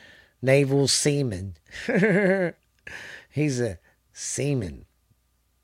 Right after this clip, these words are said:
but he's not only just a seaman, he's a Tasmanian naval seaman. His name was John, uh, was James Bennett, who he, who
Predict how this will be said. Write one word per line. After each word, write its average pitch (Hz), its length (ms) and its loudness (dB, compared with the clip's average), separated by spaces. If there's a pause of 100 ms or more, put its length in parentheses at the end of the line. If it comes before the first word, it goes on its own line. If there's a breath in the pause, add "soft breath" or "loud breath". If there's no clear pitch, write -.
(180)
but 101 100 -4
he's 117 180 -4
not 127 200 -2
only 127 220 -2
just 120 280 -2
a 90 60 -8
seaman, 113 580 -6 (300 soft breath)
he's 135 180 -2
a 120 60 -4
Tasmanian 120 960 -4
naval 113 500 -6
seaman. 64 760 -12 (960 soft breath)
His 151 200 2
name 147 200 4
was 120 160 0
John, 143 480 4
uh, 123 240 4
was 113 160 0
James 139 340 2
Bennett, 123 480 0 (1500)
who 151 220 4
he, 143 240 2 (160)
who 165 440 4